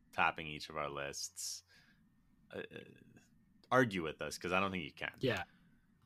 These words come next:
Speaker 1: But I wanna say real quick, Mike, who's, who's your, who's your driver of
Speaker 2: Well, I think
Speaker 1: choice?
Speaker 2: everybody's driver of choice is Yoshi.
Speaker 1: And if it's not,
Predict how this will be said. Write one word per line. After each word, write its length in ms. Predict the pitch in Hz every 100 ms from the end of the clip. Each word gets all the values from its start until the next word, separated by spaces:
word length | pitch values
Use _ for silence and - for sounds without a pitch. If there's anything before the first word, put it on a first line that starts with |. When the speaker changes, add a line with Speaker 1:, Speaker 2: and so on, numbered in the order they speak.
| _
Speaker 1:
But 480 | 101 92 85 78 78 _ - _ _ - - - _ _ - - - - - -
I 120 | 110 110
wanna 220 | 127 147
say 180 | 131 92
real 260 | 90 95
quick, 300 | - 82 69 -
Mike, 400 | 71 67 - - - _ _ _ _ _ _ _ _ _ _ _ _ - - - - _ _ _ - -
who's, 240 | 104 - - -
who's 240 | 113 104
your, 260 | 107 98 92 - - _ - - - - -
who's 160 | 107
your 60 | 98
driver 360 | 95 95 90
of 60 | 90
Speaker 2:
Well, 100 | 202
I 40 |
think 160 | 208 240
Speaker 1:
choice? 60 | 196
Speaker 2:
everybody's 420 | 190 175 165 131
driver 280 | 135 127 120
of 120 | 120
choice 300 | 127 110 -
is 120 | 101
Yoshi. 440 | 90 87 - - - _ _ _ _ _ _ _ _ - _ _ _ - _ -
Speaker 1:
And 160 | 170 202
if 160 | 190 196
it's 180 | 190
not, 340 | 131 131 107